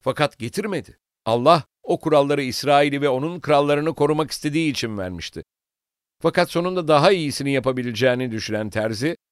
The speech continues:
ve zevk arayan Murat gibi Süleyman da her şeyi baştan alabilmeyi dileyen,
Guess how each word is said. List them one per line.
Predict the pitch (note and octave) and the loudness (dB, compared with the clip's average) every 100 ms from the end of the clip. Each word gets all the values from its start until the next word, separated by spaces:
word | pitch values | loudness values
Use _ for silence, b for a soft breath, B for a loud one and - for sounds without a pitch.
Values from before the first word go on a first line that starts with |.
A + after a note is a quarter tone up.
| _ - | _ -2
ve | C3+ A#2+ - | 0 0 -6
zevk | G2 A#2 E3 C3 | -2 2 2 4
arayan | B2+ B2+ A#2 | 2 2 0
Murat | G#2+ G#2+ D3+ - | 0 2 2 0
gibi | G#2 G2 D#3 - _ - | -6 -2 -2 -4 _ -8
Süleyman | D#3 D#3+ D#3+ C3+ A2 | 0 2 2 0 -2
da | G2 | 0
her | A#2 E3+ | 4 4
şeyi | - A2+ G#2 | 2 -4 -2
baştan | A#2+ - D#3 - | -4 0 -2 0
alabilmeyi | A#2+ A#2 A#2 A2+ C#3+ E3 A#2 | -2 -2 -4 -4 -2 -2 -4
dileyen, | A2 G#2 G2+ A#2+ | -4 -4 -6 -10